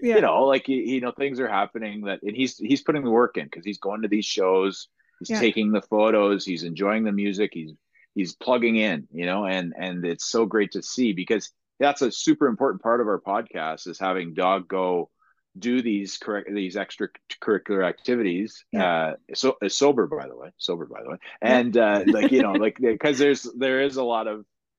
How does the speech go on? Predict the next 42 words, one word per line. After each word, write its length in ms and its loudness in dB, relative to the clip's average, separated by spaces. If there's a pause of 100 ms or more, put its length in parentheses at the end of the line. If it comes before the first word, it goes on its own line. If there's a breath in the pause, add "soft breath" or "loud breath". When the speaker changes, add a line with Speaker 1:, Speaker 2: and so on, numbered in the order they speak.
Speaker 2:
you 100 -8
know, 80 -8
partying 460 -2
going 240 -8
on 140 -2
in 60 -4
Speaker 1:
Sure, 100 0
Speaker 2:
music, 320 -2
of 100 -16
course. 280 2
Speaker 1:
sure. 140 -6 (540 loud breath)
Speaker 2:
But 220 4
he's 340 -4
a, 300 0
he's 280 -10
a, 140 -2 (220)
he's 240 -6
very, 420 6
uh, 420 0 (100)
he's 240 -6
very 380 0 (180)
much 500 -2
a 40 -4
mo-, 200 -2
very 240 2 (160)
big, 180 0
important 420 -4
part 220 -2
of 80 -4
our 340 -4 (160)
podcast 460 -4
in 60 -12
that 200 -4
sense. 260 -10
And 80 -4
also 260 -4
his 160 -12
knowledge 400 -4
is, 260 -14 (340)
is 180 -10
wildly, 960 -6
uh, 340 -12